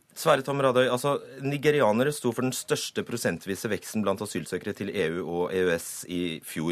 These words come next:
Tjuesju tusen niger-, nigerianere søkte asyl i Italia i fjor, men under fem prosent,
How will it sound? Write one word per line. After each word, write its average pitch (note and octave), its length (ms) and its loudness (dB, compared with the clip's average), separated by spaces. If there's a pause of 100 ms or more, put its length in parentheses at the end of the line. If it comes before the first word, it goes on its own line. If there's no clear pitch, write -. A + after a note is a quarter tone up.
Tjuesju C#3+ 560 -4
tusen G#2+ 320 -2
niger-, G#2 340 -2
nigerianere G#2+ 680 2 (340)
søkte - 300 2
asyl G2 320 -2
i G2 160 -2
Italia F2 400 0
i F2+ 100 2
fjor, C3 220 2 (400)
men C3 180 4 (260)
under C#3 260 4
fem G#2 280 -2
prosent, A2 400 -2